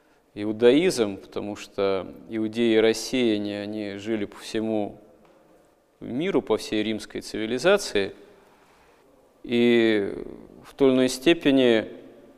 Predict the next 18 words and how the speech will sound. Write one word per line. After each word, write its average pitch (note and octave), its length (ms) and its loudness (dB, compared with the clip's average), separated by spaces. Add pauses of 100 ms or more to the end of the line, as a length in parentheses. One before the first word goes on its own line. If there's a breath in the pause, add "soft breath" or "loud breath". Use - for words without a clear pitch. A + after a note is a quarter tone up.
(100)
с - 340 -10 (1040)
представителями, A#2+ 1000 2
с - 140 -12
носителями G#2+ 720 -4
именно G#2 440 -6 (1160 soft breath)
иудейской A2 640 -4
религиозной A2+ 580 -2
культуры A#2+ 920 0
римляне B2 400 -2
были B2 220 -2
знакомы, B2 520 0
но A#2 160 -2
они B2 240 -2
понимали, B2 460 -2
что - 200 -6
это A2+ 160 -6
замкнутая, G#2+ 720 -2
обособленная G2 920 -4